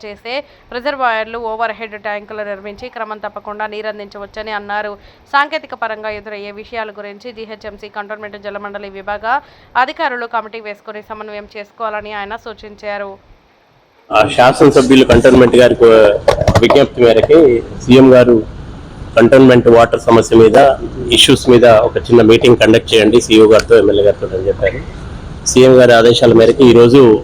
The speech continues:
Speaker 2: ఆ, ఇక్కడ ఉన్న ప్రాబ్లమ్స్ ఏంటనేది లాస్ట్ ఇయర్ ఒకసారి వచ్చాము మనము, మీ అందరికీ తెలుసు. So ప్రాబ్లం ఏముంది అనే దాని మీద మనం డిస్కస్ చేసాము. దాని ప్రకారం మనం క్వాంటిటీ వాటర్ కూడా ఇంక్రీజ్ చేసాం.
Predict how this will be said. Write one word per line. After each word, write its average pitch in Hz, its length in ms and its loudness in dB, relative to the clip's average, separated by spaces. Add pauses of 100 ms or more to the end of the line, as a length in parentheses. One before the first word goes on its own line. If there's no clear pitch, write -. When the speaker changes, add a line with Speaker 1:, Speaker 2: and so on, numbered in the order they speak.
(140)
Speaker 2:
ఆ, 110 320 4
ఇక్కడ 143 240 0
ఉన్న 151 180 6
ప్రాబ్లమ్స్ 143 480 2
ఏంటనేది 139 400 4
లాస్ట్ 123 340 2
ఇయర్ 151 140 4
ఒకసారి 135 300 2
వచ్చాము 135 360 2
మనము, 127 240 2
మీ 123 160 2
అందరికీ 123 220 0
తెలుసు. 151 380 -2 (720)
So 120 80 4
ప్రాబ్లం 127 380 2
ఏముంది 131 320 4
అనే 127 140 4
దాని 120 180 4
మీద 131 160 2
మనం 123 480 2
డిస్కస్ 139 340 -2
చేసాము. 147 480 4
దాని 127 240 2
ప్రకారం 156 440 2
మనం 151 140 4
క్వాంటిటీ 139 580 2
వాటర్ 127 340 2
కూడా 151 140 4
ఇంక్రీజ్ 135 420 2
చేసాం. 113 280 2